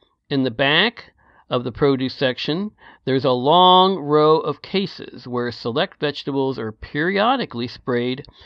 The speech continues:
with water to enhance the impression of freshness. It's strange, but even produce in plastic bags get sprayed with water.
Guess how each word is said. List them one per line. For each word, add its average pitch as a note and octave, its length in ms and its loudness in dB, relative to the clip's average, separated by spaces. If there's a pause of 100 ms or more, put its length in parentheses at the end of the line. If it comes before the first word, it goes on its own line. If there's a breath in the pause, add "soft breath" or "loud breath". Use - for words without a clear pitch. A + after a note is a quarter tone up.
(200 loud breath)
with A#2+ 200 -8
water C#3 640 0 (260)
to C3+ 160 0
enhance E3 400 -2
the F#3 80 -4
impression C3+ 560 -4
of A#2 100 -10
freshness. B2 680 -8 (480 soft breath)
It's C#3+ 160 -6
strange, F#3+ 580 -2
but B2 160 -4 (380 soft breath)
even C4 220 2
produce E3+ 480 0
in C3 140 -6
plastic D3+ 680 -6
bags F#3 500 0
get - 180 -10
sprayed A2 360 -8
with G#2 180 -10
water. G#2 400 -10